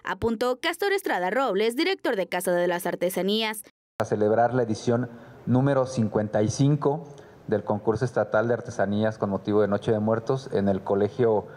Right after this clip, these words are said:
Speaker 2: Jesuita. Eh, quiero comentarles que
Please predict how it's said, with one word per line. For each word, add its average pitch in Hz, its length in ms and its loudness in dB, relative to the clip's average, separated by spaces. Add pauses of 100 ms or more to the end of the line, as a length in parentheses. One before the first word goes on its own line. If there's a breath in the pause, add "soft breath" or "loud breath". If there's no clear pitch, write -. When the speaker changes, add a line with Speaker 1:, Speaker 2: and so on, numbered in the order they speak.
(400 loud breath)
Speaker 2:
Jesuita. 143 840 -2 (760)
Eh, 117 260 2
quiero 143 220 0
comentarles 135 720 0
que 110 580 4